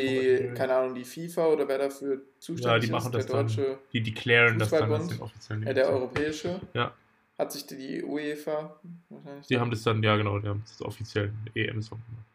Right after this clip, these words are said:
Speaker 1: Ähm, nur das ganz kurz dazu, könnt ihr euch gerne anhören. Und dann noch Moritz. Ich möchte,
Speaker 2: Ja.
Speaker 1: dass wir zusammen raussuchen,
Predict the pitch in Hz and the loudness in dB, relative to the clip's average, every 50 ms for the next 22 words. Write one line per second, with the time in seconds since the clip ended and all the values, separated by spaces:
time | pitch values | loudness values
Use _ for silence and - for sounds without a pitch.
0 | _ _ _ _ _ _ _ _ _ _ _ _ _ _ _ _ _ _ _ - | _ _ _ _ _ _ _ _ _ _ _ _ _ _ _ _ _ _ _ -2
1 | 123 120 120 120 120 120 120 120 120 120 120 123 127 135 143 139 147 139 - 147 | 0 2 2 4 2 2 2 0 -2 -2 -2 4 6 6 8 8 6 6 6 2
2 | 135 131 - 131 123 113 - 147 175 190 185 - - 151 - 143 131 123 113 - | 2 2 2 -2 -2 2 6 8 8 8 6 4 -2 -2 -2 -2 -2 -2 -2 0
3 | 120 113 113 113 - - 180 202 202 180 185 196 190 196 196 190 180 139 143 147 | 0 0 0 0 0 0 0 0 2 0 0 2 4 6 4 4 2 0 -2 -2
4 | 135 135 151 170 190 190 180 180 196 208 208 - - - _ _ _ _ _ _ | 0 4 6 6 6 6 6 6 6 6 6 2 -8 -16 _ _ _ _ _ _
5 | _ _ _ _ _ _ _ _ _ - - 131 127 139 147 120 120 107 107 110 | _ _ _ _ _ _ _ _ _ -8 4 10 12 12 12 12 12 8 6 4
6 | - - - _ _ _ _ _ _ _ _ - - - - _ _ _ _ _ | -4 -14 -18 _ _ _ _ _ _ _ _ -20 -20 -20 -20 _ _ _ _ _
7 | 131 120 143 160 156 - - 147 139 - 151 160 151 - 139 135 143 143 143 139 | -2 2 4 4 4 4 2 2 2 6 4 4 4 4 2 4 4 4 4 4
8 | 127 127 143 160 156 - - 180 160 - 180 180 190 208 214 190 165 | 4 4 4 4 2 0 -2 -4 -2 -2 -4 -4 -4 -4 -4 -6 -6